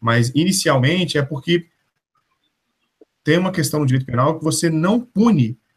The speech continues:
né, a cogitação, né? Você, quando eu cogito, né, você não pune essa cogitação, porque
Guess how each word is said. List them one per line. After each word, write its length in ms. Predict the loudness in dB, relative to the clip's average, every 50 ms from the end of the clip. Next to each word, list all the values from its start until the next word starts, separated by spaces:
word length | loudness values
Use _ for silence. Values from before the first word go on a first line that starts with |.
| _ _ -8
né, 240 | -2 -2 0 0 0 0
a 300 | 0 0 0 0 0 -2
cogitação, 760 | -2 0 2 2 2 2 0 -2 -2 -2 0 0 0 0 0 0
né? 240 | -2 -2 -2 -2 -2 -4 -6
Você, 200 | -6 -6 -4 -4
quando 180 | -2 0 0
eu 80 | 0 0
cogito, 800 | 0 0 2 2 2 0 0 0 0 0 -2 -4 -6 -6 -8 -8 _ _ _ _ _ _ _ _ _ _ _ _ _ _
né, 160 | -4 -2 0 0
você 260 | 0 0 0 0 0
não 120 | 0 -2
pune 320 | -2 -4 -4 -2 0 0 0
essa 160 | 0 -2 -2
cogitação, 480 | 0 0 0 0 0 -2 -2 0 0
porque 380 | 0 0 -2 -4 -4 -4 -8 -8